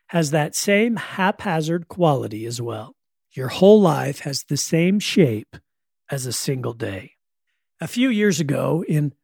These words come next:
writing an amazing book about change, the authors asked a simple question. How do you move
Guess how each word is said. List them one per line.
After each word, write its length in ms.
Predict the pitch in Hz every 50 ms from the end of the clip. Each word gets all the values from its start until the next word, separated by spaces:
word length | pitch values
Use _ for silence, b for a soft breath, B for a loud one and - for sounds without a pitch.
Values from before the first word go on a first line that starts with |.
| _ -
writing 420 | 147 156 160 175 202 202 233 202
an 100 | 185 165
amazing 480 | 156 156 160 170 185 196 175 226 214 180
book 180 | 165 175 -
about 240 | 175 151 156 147 -
change, 680 | - - 180 160 131 113 107 117 143 156 - - - _ _ _ _ _ _ _ _ _ _ _ _ _ _ _ _ _ _
the 140 | - 170 180
authors 540 | 214 247 269 254 - - 147 139 139 - -
asked 300 | 190 156 156 - - -
a 60 | 147
simple 400 | - - - 214 208 - 226 185
question. 640 | - - 180 147 143 - - - - 127 120 - - _ _ _ _ _ _ _ _ _ _
How 320 | - - - 170 170 175
do 80 | 170 175
you 220 | 185 196 214 214
move 640 | 208 196 175 165 151 139 127 120 127 139 - _